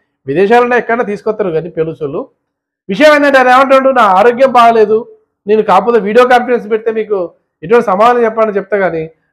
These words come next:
నా ఆరోగ్యం కూర్చోబడడానికి గుండె సమస్య ఉంది, ఇంకేదో వేరే లివర్ సమస్య ఏదో ఉంది, అవి కూర్తి-, అది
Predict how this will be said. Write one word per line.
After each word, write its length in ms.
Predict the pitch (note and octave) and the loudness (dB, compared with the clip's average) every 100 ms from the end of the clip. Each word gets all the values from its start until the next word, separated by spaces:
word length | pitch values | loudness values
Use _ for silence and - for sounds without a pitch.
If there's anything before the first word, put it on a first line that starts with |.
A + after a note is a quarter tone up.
| D#3+ | -4
నా 120 | F3 | 0
ఆరోగ్యం 560 | E3 E3 A#3 A3+ A#3+ | 2 2 2 2 -2
కూర్చోబడడానికి 680 | A#3+ G3+ A3 A#3+ A3 A3 F#3 | -2 -4 -2 0 0 0 -2
గుండె 220 | E3 G3+ | -6 -4
సమస్య 360 | G#3+ A3+ G#3+ A3 | -2 -4 -6 -8
ఉంది, 300 | A3 A#3 A#3 _ _ _ | -8 -10 -12 _ _ _
ఇంకేదో 260 | G3 A#3 A#3 | -2 2 2
వేరే 260 | G3+ G#3+ | 2 0
లివర్ 260 | F#3+ G3+ G#3+ | 0 -2 -2
సమస్య 300 | G#3+ G#3 G3+ | -2 -4 -4
ఏదో 140 | G3 | -4
ఉంది, 280 | F#3+ G3 G#3 _ _ C#3+ | -4 -6 -10 _ _ -6
అవి 200 | D#3+ D#3+ | -6 -6
కూర్తి-, 460 | _ G#3+ A#3+ A#3+ | _ -4 -4 -4
అది 360 | G3 F3+ E3 D#3 | -2 -2 -4 -10